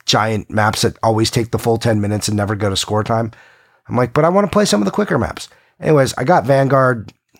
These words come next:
There's a lot going on there. I don't know what the hell's happening. And, uh, I was, I just felt like an old man. I was like, "What is this Vanguard and how do you play it?"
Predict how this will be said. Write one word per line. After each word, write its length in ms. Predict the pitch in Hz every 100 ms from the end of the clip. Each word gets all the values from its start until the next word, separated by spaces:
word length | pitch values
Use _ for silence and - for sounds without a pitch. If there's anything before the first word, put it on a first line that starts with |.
| _ _ _ _ -
There's 180 | 147 143
a 40 |
lot 240 | 131 131
going 240 | 131 127 113
on 160 | 107
there. 300 | 110 107 90 120
I 80 |
don't 120 | 127 113
know 100 | 110
what 180 | 117
the 80 | 117
hell's 240 | 113 107 123
happening. 500 | 107 104 104 101 98 _ _ _
And, 320 | 104 107 107 110
uh, 320 | 110 107 -
I 40 | 120
was, 200 | 123 -
I 160 | -
just 180 | 120 110
felt 220 | - 127
like 160 | 127 123
an 180 | 120 127
old 220 | 123 120
man. 180 | 139 123
I 60 | 92
was 140 | 107
like, 260 | 104 98 - _ _
"What 260 | 170 233 226
is 180 | 185 -
this 180 | 226 135
Vanguard 600 | 175 226 226 170 180 196
and 120 | 202
how 180 | 175 220
do 80 | 240
you 180 | 240 233
play 420 | 196 262 254 233
it?" 200 | 165